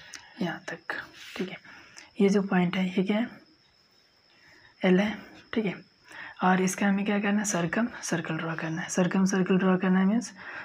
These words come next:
जो sides हैं उसे bisect करना है, कैसे, more than half लेकर के।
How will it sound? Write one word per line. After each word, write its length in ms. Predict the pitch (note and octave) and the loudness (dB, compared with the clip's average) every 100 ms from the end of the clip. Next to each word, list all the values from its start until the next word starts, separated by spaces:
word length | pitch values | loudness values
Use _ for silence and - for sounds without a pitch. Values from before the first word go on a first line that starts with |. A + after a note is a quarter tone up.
| - | -4
जो 80 | A3 | -2
sides 520 | A3+ F3 E3+ E3+ - | 0 0 0 0 -4
हैं 220 | E3+ - - - | -6 -6 -10 -8
उसे 160 | F#3 | -4
bisect 440 | G3 E3+ E3 E3+ - | -2 -2 -4 -8 -6
करना 220 | E3 E3 | -6 -6
है, 60 | F3+ | -4
कैसे, 280 | F3+ - A3+ | -4 -2 0
more 280 | F#3 E3 | 2 2
than 180 | F#3 B3 - - - - | 0 -2 -4 -14 -18 -10
half 260 | - D3+ E3 | -6 -6 -6
लेकर 280 | D#3+ D#3+ | -6 -6
के। 140 | D#3+ | -8